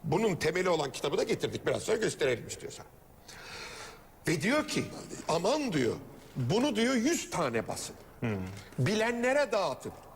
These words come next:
Speaker 1: Türk tarihinin ana hatları. Yüz elli tane atlas bastırılıyor.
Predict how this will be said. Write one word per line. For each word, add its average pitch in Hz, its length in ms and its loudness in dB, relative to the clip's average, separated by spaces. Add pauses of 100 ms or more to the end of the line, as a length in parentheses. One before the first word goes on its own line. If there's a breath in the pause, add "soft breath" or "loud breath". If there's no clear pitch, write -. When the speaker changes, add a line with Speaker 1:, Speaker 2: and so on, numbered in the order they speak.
(520)
Speaker 1:
Türk 233 200 0
tarihinin 160 400 2
ana 190 220 0
hatları. 110 320 -4 (680 loud breath)
Yüz 214 300 4
elli 262 400 2
tane 226 260 0
atlas - 460 -2
bastırılıyor. - 600 -8